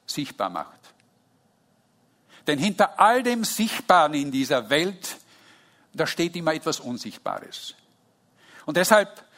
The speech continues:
habe ich auch einen Titel gewählt für diese Predigt, die, äh, zwar etwas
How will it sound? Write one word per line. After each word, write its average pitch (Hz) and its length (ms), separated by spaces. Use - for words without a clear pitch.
habe 175 160
ich 180 100
auch 180 80
einen 175 260
Titel 226 320
gewählt 190 400
für 190 120
diese 160 240
Predigt, 190 640
die, 175 320
äh, 156 220
zwar 175 260
etwas 170 440